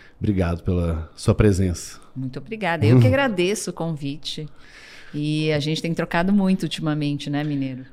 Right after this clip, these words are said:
Speaker 1: Boa. A gente até, é, enfim, eu acho que t-, tem um, tem um bloco legal, que vamos ver se a gente chega na pauta aqui, aqui, porque tem duzentas mil coisas que eu quero conversar com você. Uma delas é até uma pegada ali de,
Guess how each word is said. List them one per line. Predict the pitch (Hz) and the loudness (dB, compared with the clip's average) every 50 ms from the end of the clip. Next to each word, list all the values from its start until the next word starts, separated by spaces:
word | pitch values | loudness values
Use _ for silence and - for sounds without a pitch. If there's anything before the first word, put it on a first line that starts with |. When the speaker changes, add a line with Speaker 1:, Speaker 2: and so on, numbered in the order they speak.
| - | -12
Speaker 1:
Boa. | - 87 101 104 104 104 98 95 - | -6 -2 2 4 4 4 4 4 4
A | 110 117 | 2 4
gente | 113 156 196 - 214 | 6 6 4 4 2
até, | - - 208 226 - - - - - - 185 185 175 160 | 2 2 2 2 2 2 0 0 -2 0 0 2 4 2
é, | 147 131 135 - - - - - - - - - - - - | 2 0 -2 -10 -16 -18 -20 -20 -20 -20 -18 -18 -16 -10 -6
enfim, | - 196 - 175 151 | -6 -4 0 4 4
eu | 139 139 | 6 6
acho | 139 - | 4 2
que | - 208 196 170 151 135 127 - - - - - | 2 2 4 4 4 2 2 -4 -12 -18 -18 -14
t-, | - - 117 | -12 -10 -2
tem | - - 170 196 202 | 4 4 6 6 8
um, | 185 160 135 120 | 6 6 4 4
tem | 107 - 156 | 4 4 4
um | 175 175 151 | 4 6 6
bloco | 127 127 123 120 127 - 127 117 110 107 104 95 87 82 - - - - - - - - _ _ - _ - - - | 6 8 6 6 6 6 6 6 8 6 6 4 2 -2 -8 -12 -20 -20 -20 -20 -20 -20 _ _ -20 _ -10 0 4
legal, | 139 139 127 110 117 123 135 131 | 4 6 6 6 6 8 6 6
que | - 123 | 6 4
vamos | 160 202 190 | 2 4 4
ver | 190 170 | 4 4
se | 160 | 4
a | 160 | 2
gente | 165 156 - | 2 2 2
chega | - - 151 139 123 123 | 2 4 4 6 6 6
na | 120 113 110 | 4 4 2
pauta | - 117 107 107 - 113 | 4 2 2 4 2 0
aqui, | 110 - - - 107 104 - | -2 -2 -4 -4 -4 -2 0
aqui, | 113 113 - - 107 | -2 -2 0 0 -4
porque | - - 135 | -2 -2 0
tem | 135 165 165 | 4 4 4
duzentas | 151 135 117 127 165 180 196 160 | 6 6 4 4 4 2 2 2
mil | 160 147 131 | 2 2 4
coisas | 135 123 117 | 4 2 2
que | 110 107 | 2 0
eu | |
quero | 98 113 110 107 | 0 0 -2 0
conversar | - 107 98 101 92 - 104 | 0 0 0 0 0 0 -4
com | 95 - 95 | -4 -4 -4
você. | 98 92 - - 120 131 147 147 - - - - - - - | -4 -4 -2 0 0 0 0 0 -6 -16 -18 -20 -16 -8 -2
Uma | - 151 160 151 131 | 0 2 4 4 6
delas | 120 123 123 127 117 113 | 6 6 6 6 6 6
é | 117 | 4
até | - - - - 127 147 160 | 2 0 0 4 6 6 6
uma | 165 143 127 | 6 4 4
pegada | 135 123 107 104 107 110 110 107 | 4 4 4 6 4 4 4 4
ali | 107 101 110 | 4 4 4
de, | 104 98 104 98 92 87 | 2 4 2 2 2 0